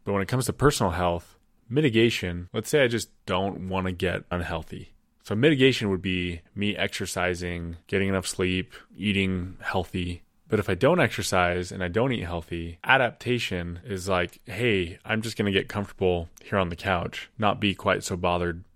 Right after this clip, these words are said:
by it. And maybe I'll take some pills to keep my blood pressure down. You know, maybe I'll get an electric wheelchair." Things like that, right? Just to adapt to the fact that I haven't kept myself healthy.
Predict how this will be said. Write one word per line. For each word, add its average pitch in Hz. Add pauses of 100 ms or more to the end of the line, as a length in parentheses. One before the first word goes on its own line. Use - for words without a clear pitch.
(140)
by 90
it. 92
And 95
maybe 117
I'll 95
take 98
some 90
pills 107
to -
keep 98
my 85
blood 95
pressure 92
down. 87
You 101
know, 92
maybe 98
I'll 92
get 90
an 95
electric 92
wheelchair." 95 (180)
Things 156
like 131
that, 110
right? 104
Just -
to 113
adapt 98
to 98
the 92
fact -
that - (140)
I 98
haven't 95
kept 95
myself 92
healthy. -